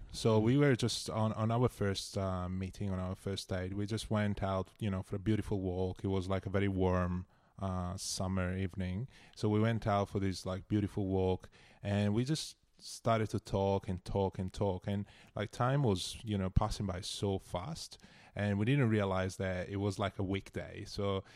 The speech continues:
Speaker 1: you know, the day after we had to go to work, and it was, like, one A M, like, and
Speaker 2: Wow.
Speaker 1: all of a sudden, and, like, you know, the conversation just, um, you know, unfolded naturally, and it
Speaker 2: Mm-hmm.
Speaker 1: was really amazing. And, you know, we,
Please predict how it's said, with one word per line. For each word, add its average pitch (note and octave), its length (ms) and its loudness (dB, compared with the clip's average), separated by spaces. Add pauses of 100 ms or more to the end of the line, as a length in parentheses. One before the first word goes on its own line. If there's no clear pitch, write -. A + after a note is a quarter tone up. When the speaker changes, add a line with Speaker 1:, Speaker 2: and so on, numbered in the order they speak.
(140)
Speaker 1:
you G2+ 100 -2
know, G2 280 2
the F#2+ 100 -2
day G2 240 0
after F#2 260 -2
we F#2+ 120 0
had F2 180 -6
to - 80 -10
go F2+ 140 -4
to - 160 -8
work, G#2 360 0
and G2+ 120 -2
it - 20 0
was, G2 220 0
like, F#2+ 200 -4
one A2+ 220 2
A G#2+ 160 2
M, G2 480 -2
like, F#2+ 220 0 (280)
and G#2 120 -4
Speaker 2:
Wow. A#2+ 280 -2
Speaker 1:
all C#3+ 200 8
of B2+ 80 6
a G#2+ 40 8
sudden, G#2 480 2
and, C3+ 220 0
like, C3+ 200 -4 (500)
you B2 100 -2
know, A2+ 260 2
the G#2 120 0
conversation A2 720 2
just, F#2 400 -2
um, F2+ 420 0
you G#2 80 -2
know, F#2 160 0
unfolded G2+ 640 -2 (320)
naturally, G#2 720 -6
and F#2+ 380 -6
it F#2+ 80 -10
Speaker 2:
Mm-hmm. G#2+ 100 -4
Speaker 1:
was G#2 160 -4
really B2 220 2
amazing. G2+ 480 -4 (440)
And, G#2+ 640 0
you A2+ 120 0
know, G#2+ 220 2
we, G#2+ 340 0